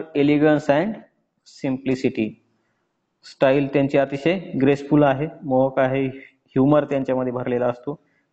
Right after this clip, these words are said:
आणि साधेपणाचं लिखाण आहे, परत एकदा तिथं आपल्याला सांगितलेलं आहे. तर आर के नारायण यांची जी novel आहे An Astrologer's Day,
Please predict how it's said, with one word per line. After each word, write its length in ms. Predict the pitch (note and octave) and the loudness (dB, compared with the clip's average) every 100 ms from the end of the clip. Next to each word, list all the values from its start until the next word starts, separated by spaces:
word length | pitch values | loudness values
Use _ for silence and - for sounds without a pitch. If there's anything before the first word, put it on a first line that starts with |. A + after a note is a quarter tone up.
| _ | _
आणि 140 | C3+ E3 | -6 -2
साधेपणाचं 640 | D3+ C3 B2+ B2+ B2 C3+ | 0 0 0 0 0 0
लिखाण 240 | B2 B2+ | 0 0
आहे, 100 | B2 | 0
परत 280 | B2 B2 A#2+ | 0 0 0
एकदा 220 | A#2 A#2+ | 0 0
तिथं 200 | A2+ A2+ | 0 2
आपल्याला 300 | A2 A#2+ C3+ E3 _ _ _ | 2 2 0 -2 _ _ _
सांगितलेलं 500 | C3 A#2+ A#2 - A#2 | -4 -2 -4 -2 0
आहे. 220 | A2 A2 - _ _ _ - _ _ _ | 0 -2 -10 _ _ _ -20 _ _ _
तर 100 | - | 0
आर 200 | C3 C3 - | 2 2 0
के 80 | D#3+ | 0
नारायण 580 | D#3 D3 C#3+ D#3 C3 B2+ - - _ _ _ - | 2 2 0 0 -4 -8 -14 -18 _ _ _ -4
यांची 420 | B2+ B2+ - D#3 F3 - - _ _ _ _ _ _ _ _ _ _ _ _ _ _ _ _ _ _ | 0 0 2 0 0 -6 -18 _ _ _ _ _ _ _ _ _ _ _ _ _ _ _ _ _ _
जी 160 | C3 C#3 | 0 4
novel 380 | C#3+ C#3+ D3+ D3+ | 4 4 2 2
आहे 260 | C3+ C3 | 0 -2
An 220 | A#2+ C3 B2 | -4 -6 -8
Astrologer's 600 | - C3+ C3+ C3 B2+ - | -6 -2 -2 -2 -4 -4
Day, 120 | A#2+ | -6